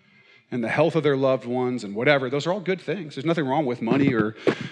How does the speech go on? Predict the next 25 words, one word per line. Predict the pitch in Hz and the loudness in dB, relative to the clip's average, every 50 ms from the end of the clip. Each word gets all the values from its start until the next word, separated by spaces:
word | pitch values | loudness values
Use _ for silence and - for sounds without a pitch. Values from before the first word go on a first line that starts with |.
| - - - | -14 -14 -8
nice | - 127 117 131 127 - | -2 0 2 2 0 0
cars | - 135 117 123 135 147 135 131 | 0 2 4 4 4 4 4 2
or | 117 107 104 107 - - | 2 2 0 -2 -4 -6
health. | - - 170 151 117 135 - - - - | 0 2 2 4 2 2 -2 -6 -8 -4
Those | 135 135 127 135 | -2 -2 0 4
are | 135 | 6
all | 139 147 147 | 6 6 6
good | 143 139 139 | 4 2 2
things. | - 165 170 139 120 131 131 - - - - - - - - - - - - - - _ _ _ _ _ _ _ _ _ | 4 4 4 4 4 0 -2 -4 -8 -14 -18 -20 -20 -20 -20 -20 -20 -20 -20 -20 -20 _ _ _ _ _ _ _ _ _
But | - 156 143 | 0 4 6
those | 180 202 208 185 | 6 6 6 6
are | 196 165 | 4 4
not | 143 147 165 175 185 202 180 - - - - - | 4 6 6 6 6 4 2 0 -4 -12 -6 -2
eternal | 139 156 147 - - - - - 233 240 226 202 147 110 - - - _ _ - | 0 0 2 2 0 -2 0 2 2 4 4 4 2 2 0 -4 -12 _ _ -2
things. | - - 139 98 87 80 78 - - - - - - - - - _ _ _ _ _ _ _ _ _ _ _ _ _ _ - - - - - | 2 2 4 4 2 -4 -10 -14 -14 -12 -12 -12 -12 -12 -16 -18 _ _ _ _ _ _ _ _ _ _ _ _ _ _ -20 -20 -8 2 6
Those | 180 196 220 190 214 | 6 6 8 8 6
are | 208 196 170 | 6 6 6
not | 165 185 196 196 151 156 | 6 6 6 4 4 2
the | 170 | 0
things | 151 - - - 208 208 202 170 165 | 0 0 4 4 4 6 4 4 2
of | 160 | 2
the | 151 156 | 2 0
kingdom | - - - 208 202 196 175 160 | -2 0 2 2 4 6 6 6
of | 151 135 123 120 | 4 4 4 4
God. | 190 220 226 220 170 117 98 92 - - | 4 4 4 4 2 0 -2 -4 -8 -14